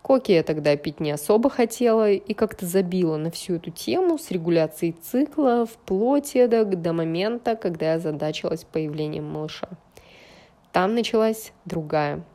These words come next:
не менее интересная история, о которой я расскажу вам во втором выпуске этого подкаста. Ну а пока, если этот выпуск и тема показались вам интересными, ставьте пять звёздочек и пишите ваши комментарии под подкастом.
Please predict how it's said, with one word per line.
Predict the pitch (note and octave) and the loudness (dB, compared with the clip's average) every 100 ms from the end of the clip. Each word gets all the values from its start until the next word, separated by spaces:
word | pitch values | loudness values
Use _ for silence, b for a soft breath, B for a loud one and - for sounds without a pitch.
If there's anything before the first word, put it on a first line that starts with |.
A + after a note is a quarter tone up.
| _ | _
не | F3+ F3 F3+ | -6 -4 -2
менее | F#3 F#3 F3 F#3 | -2 -2 -2 -2
интересная | G#3 G3+ E3 D#3+ - D#3+ | -4 -4 -2 -2 -2 -6
история, | D3+ - D3+ D#3 E3 _ - | -4 -6 -6 -6 -12 _ -10
о | G3 | -8
которой | - - F3 E3+ | -6 -2 0 2
я | E3+ | 2
расскажу | D#3+ E3+ - D3+ D#3+ | -2 -4 -4 -2 -2
вам | E3 F3+ | -2 -2
во | F3+ | -4
втором | - F3 D#3+ E3 | -4 -2 0 0
выпуске | E3+ E3+ - - | -2 -4 -8 -6
этого | E3 - E3+ E3+ D#3+ | -6 -2 -4 -2 -6
подкаста. | - E3 - D3+ - - _ b b b b b b - | -6 -4 -4 -4 -8 -14 _ b b b b b b 0
Ну | G#3+ | 0
а | |
пока, | G#3 G3 - F#3 A3 E4 _ _ - | 4 0 2 2 2 -4 _ _ 0
если | G3 G3 F#3 | 0 4 0
этот | F3+ F3 | 2 0
выпуск | F#3 F3+ - - F#3 | 2 0 -2 -6 -6
и | |
тема | - F#3+ E3 - | 2 2 2 -2
показались | E3 - E3+ E3 D#3 - | -4 -2 2 2 0 -2
вам | D#3+ D#3+ | -2 -2
интересными, | D#3+ - F3+ G#3+ C4+ G3+ E3 B B - | -4 -2 0 0 0 -2 -4 B B -20
ставьте | - F#3+ F#3 E3 | 2 2 2 -4
пять | E3+ D3+ | -4 -4
звёздочек | D#3+ E3 G#3 C4 - E3+ - | -2 0 2 0 -2 -6 -8
и | F#3+ | -6
пишите | G3 - - G3 G#3+ | -4 -4 -2 0 2
ваши | E3+ F#3 - | 0 -2 -4
комментарии | F3 E3 E3+ F3 | -4 -2 0 0
под | F3+ F3 - | 0 -4 -6
подкастом. | - - E3 D3+ - F3 | -8 -4 -4 -4 -8 -16